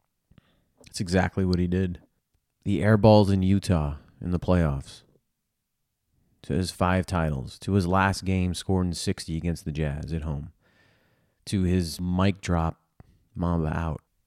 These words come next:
I remember his retirement. Who,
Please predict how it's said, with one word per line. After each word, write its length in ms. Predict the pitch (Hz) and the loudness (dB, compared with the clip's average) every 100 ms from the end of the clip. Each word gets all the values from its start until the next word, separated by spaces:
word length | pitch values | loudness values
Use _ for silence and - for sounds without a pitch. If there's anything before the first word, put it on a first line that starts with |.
| - - | -18 -4
I 40 | 123 | 4
remember 480 | 123 127 131 135 123 | 6 6 8 10 12
his 500 | 120 120 117 107 98 - - - | 12 10 8 4 -4 -12 -20 -4
retirement. 640 | 107 - 107 101 90 85 - _ _ _ _ _ _ _ _ _ _ _ - | -2 6 6 8 6 2 -4 _ _ _ _ _ _ _ _ _ _ _ -16
Who, 400 | 101 - 139 123 | -8 -2 0 2